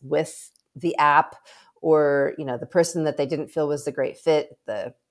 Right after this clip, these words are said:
you know, doctor's office or hospital, whatever. And they share with me that they wish that they hadn't wasted their time doing those things. And they wish that they had just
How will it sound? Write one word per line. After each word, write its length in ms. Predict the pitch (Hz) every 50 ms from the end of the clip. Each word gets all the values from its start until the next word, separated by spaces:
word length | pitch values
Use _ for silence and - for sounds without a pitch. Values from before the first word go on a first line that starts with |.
| _ _ _ _ _ -
you 80 | 123 98
know, 200 | - - - - -
doctor's 340 | 196 202 202 202 190 170 175
office 280 | 165 160 165 165 -
or 60 | 147
hospital, 500 | 139 170 160 160 - - 165 165 147 143
whatever. 480 | 160 185 196 190 160 156 139 131 139 - - _ _ _ _ _ _ -
And 140 | 196 180
they 140 | 185 185 180
share 300 | 175 - - 185 202 240
with 180 | 262 220 - -
me 180 | 151 147 143 139
that 180 | 147 135 -
they 100 | 139 143
wish 320 | 139 139 160 160 156 - -
that 180 | - 160 - _
they 100 | 143 139
hadn't 480 | - - 156 151 139 127 127 - - _
wasted 520 | 143 143 151 151 151 147 - - 160 143 139
their 120 | 127 120
time 640 | - - 196 190 180 160 135 127 127 127 135 151 - _ _ _ _ _ _ -
doing 200 | 262 285 269 202
those 220 | 147 - - -
things. 580 | - - 120 101 80 - 156 165 - - - - _ _ _ _ _ _ _ _ _ _ _ _ - -
And 120 | 175 170 156
they 100 | 151 151
wish 200 | 151 147 147 -
that 140 | - - -
they 100 | - 127
had 200 | 139 131 123 -
just 420 | 123 - - - - - -